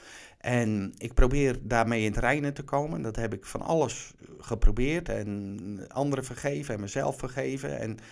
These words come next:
maar ik zat nog steeds op het n-, niveau van acceptatie en zelfacceptatie.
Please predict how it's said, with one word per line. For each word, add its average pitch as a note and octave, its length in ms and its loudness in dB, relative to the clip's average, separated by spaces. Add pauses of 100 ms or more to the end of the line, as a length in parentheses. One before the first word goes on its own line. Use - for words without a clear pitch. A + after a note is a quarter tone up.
(180)
maar A#2 120 2
ik A#2 100 -4
zat D3+ 180 -4
nog C3+ 140 -4
steeds F3 280 -2
op C#3+ 100 -4
het C#3 140 -8
n-, B2+ 540 -4
niveau C3+ 340 2
van C#3 160 -4
acceptatie - 840 -6 (120)
en B2+ 140 -2
zelfacceptatie. B2 1080 -4